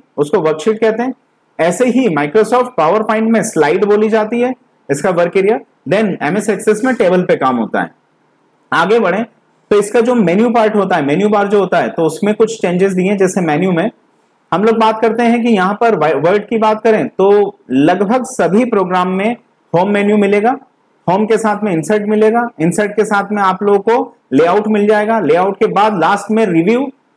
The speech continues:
और view मिल जाएंगे। लेकिन दो दो menu लगभग सब में change है। Word में reference और mailing, तो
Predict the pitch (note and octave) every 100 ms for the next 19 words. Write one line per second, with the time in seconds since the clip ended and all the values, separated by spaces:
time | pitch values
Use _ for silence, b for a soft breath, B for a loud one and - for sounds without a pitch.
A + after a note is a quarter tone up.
0 | - G#3 G3 B3 A#3 E3 C#3 A2 F2+ -
1 | _ _ C#3+ F#3+ C4 A3+ D#3 F#3 C#4 B3+
2 | B3 A#3+ F#3 G3 A3 G#3 G3 G3 G3 F3+
3 | D#3+ A#2+ D3 A3 A#3 G#3+ D#3 - G#3 G#3
4 | G#3 D3+ C#3+ D3 A3+ C#4 - _ _ -
5 | G3+